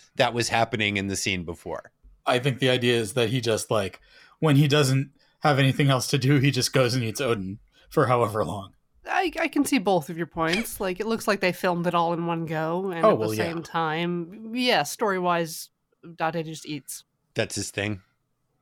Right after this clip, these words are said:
Speaker 1: He just,
Speaker 3: That's,
Speaker 1: like, he
Speaker 3: like,
Speaker 1: just
Speaker 3: everyone
Speaker 1: likes
Speaker 3: gets a
Speaker 1: snacks.
Speaker 3: food hangout. His is just smaller than others, okay?
Speaker 2: Mm-hmm.
Speaker 1: That's true. Ooh, I wonder if maybe by the end of this series, like, the Odin stand and the couscousier will, like,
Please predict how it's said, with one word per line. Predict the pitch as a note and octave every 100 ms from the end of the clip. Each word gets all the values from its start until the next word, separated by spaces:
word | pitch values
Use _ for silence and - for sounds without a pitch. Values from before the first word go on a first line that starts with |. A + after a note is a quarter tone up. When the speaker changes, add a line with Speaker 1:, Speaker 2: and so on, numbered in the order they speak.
| _ _ _ _
Speaker 1:
He | F#2
just, | -
Speaker 3:
That's, |
Speaker 1:
like, | F2 E2+ -
he | C#3+
Speaker 3:
like, | F3
Speaker 1:
just | F2+ - - - _ -
Speaker 3:
everyone | E3+ A#3+ B3+
Speaker 1:
likes |
Speaker 3:
gets | C4
a | -
Speaker 1:
snacks. | -
Speaker 3:
food | D4 B3+
hangout. | G#3+ G#3 G3 G3+ F#3+
His | F3 E3
is | F3 F3
just | A3 -
smaller | A#3+ G#3+ A#3 A#3
than | G3+
others, | E3 C3+ C#3+ D#3+
okay? | - E3 F3 C4+ - _ E3+
Speaker 2:
Mm-hmm. | D3 C#3 E3+
Speaker 1:
That's | F#3+ -
true. | D#2+ F2+ - _ _ _ - - _ _ _ -
Ooh, | D3 E3+ D#3+ A2 F#2+
I | A#2
wonder | C3 D#3+ F#3+ D#3+ A2
if | -
maybe | A2 A2 A2+
by | G2 G#2
the | G#2 G2+
end | G#2 G2+
of | F#2+
this | G2 G2
series, | - G2 G2+ G2 F#2 F2 -
like, | F#2
the | G#2 F#2+
Odin | F#2+ F#2 F2
stand | - F#2 F2+
and | E2+
the |
couscousier | - F#2 - F2+ E2 F2 E2+
will, | D#2+ D#2+
like, | D#2+ D#2